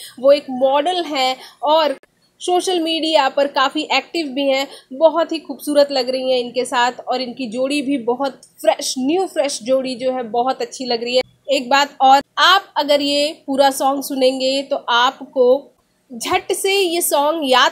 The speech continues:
तो नहीं होगा, लेकिन हाँ, video देखने का बार बार दिल चाहेगा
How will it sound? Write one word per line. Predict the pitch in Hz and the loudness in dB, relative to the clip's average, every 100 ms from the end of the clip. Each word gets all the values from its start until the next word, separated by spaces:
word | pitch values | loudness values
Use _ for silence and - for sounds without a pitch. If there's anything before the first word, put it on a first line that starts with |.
| - | -2
तो | 381 | -4
नहीं | 349 311 | -2 -2
होगा, | 214 - - 269 | -2 -4 -6 -4
लेकिन | 311 359 403 370 | -2 -2 -2 -4
हाँ, | 294 226 | -4 -6
video | 247 330 339 370 | -4 -2 -2 -2
देखने | 277 277 277 285 285 | -2 -2 -2 -2 0
का | 285 | -2
बार | 233 226 226 | 0 0 2
बार | 226 220 | 4 2
दिल | 202 214 | 0 -6
चाहेगा | - 214 190 190 185 | -2 -2 0 -2 -2